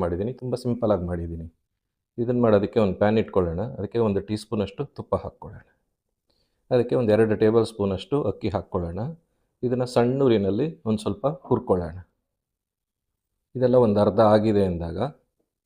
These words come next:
ಇದಕ್ಕೆ ಒಂದು ಟೇಬಲ್ ಸ್ಪೂನ್ ಅಷ್ಟು ಗಸಗಸೆ ಹಾಕ್ಕೊಳ್ಳೋಣ.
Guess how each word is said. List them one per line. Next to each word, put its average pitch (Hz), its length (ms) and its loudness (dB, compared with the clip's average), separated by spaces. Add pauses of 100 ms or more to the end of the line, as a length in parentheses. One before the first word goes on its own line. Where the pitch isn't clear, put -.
(380)
ಇದಕ್ಕೆ 120 320 0
ಒಂದು 113 260 2 (100)
ಟೇಬಲ್ 113 260 6
ಸ್ಪೂನ್ 104 400 -2
ಅಷ್ಟು - 200 -6 (440)
ಗಸಗಸೆ 110 540 0
ಹಾಕ್ಕೊಳ್ಳೋಣ. 95 440 -4